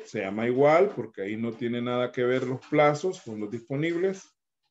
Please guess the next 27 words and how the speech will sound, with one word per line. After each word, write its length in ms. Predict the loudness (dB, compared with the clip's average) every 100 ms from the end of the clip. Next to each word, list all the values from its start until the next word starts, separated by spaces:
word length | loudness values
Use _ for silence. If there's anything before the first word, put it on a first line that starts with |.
| _ _ -2
once 340 | 0 2 2
diez 220 | 4 4
cero 200 | 4 2
seis, 560 | 2 4 6 6 2 _
que 100 | -14
es 60 | -8
la 160 | -10
cuenta, 680 | 0 0 0 2 2 2 -2
depósitos 680 | -8 -14 -6 -6 -6 -8 -6
en 100 | -2
bancos 320 | -4 -2 -4
extranjeros, 760 | -4 -2 -2 2 2 2 -2 _ _ _ _ _ _ _ _ _
once 400 | 2 2 2 0
cero, 800 | 0 2 2 4 4 4 6 4 2
once 300 | -2 2 4
diez 260 | 6 4 4
cero 220 | 2 0
seis 340 | 2 2 2
cero 200 | -2 0
uno 360 | 2 2 0 -2
es 60 | 0
la 120 | -2
subcuenta 720 | -4 -6 4 4 4 -2 -4
a 100 | -2
la 160 | 0 0
vista, 520 | 0 -2 -4 -8 -8 _ _ _ _ _ _ -18 -18 _ _ _ _ _ _ _ _ _
y 440 | -2 0 0 -4